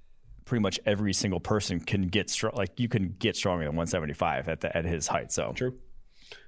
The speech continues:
Speaker 1: But yeah.
Speaker 2: All right, moving forward here, another notable on this big board is you have Rashawn Slater coming up to twelve,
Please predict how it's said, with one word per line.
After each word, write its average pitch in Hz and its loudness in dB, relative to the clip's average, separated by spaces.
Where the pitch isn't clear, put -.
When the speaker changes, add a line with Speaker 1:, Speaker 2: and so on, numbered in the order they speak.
Speaker 1:
But - -2
yeah. - -12
Speaker 2:
All 170 8
right, 135 6
moving 175 2
forward 160 2
here, 151 4
another 143 4
notable 135 2
on 123 2
this 120 -2
big 123 -2
board 123 2
is 117 -4
you 156 4
have 139 0
Rashawn 143 2
Slater 139 2
coming 131 0
up 123 0
to 107 -8
twelve, 113 -2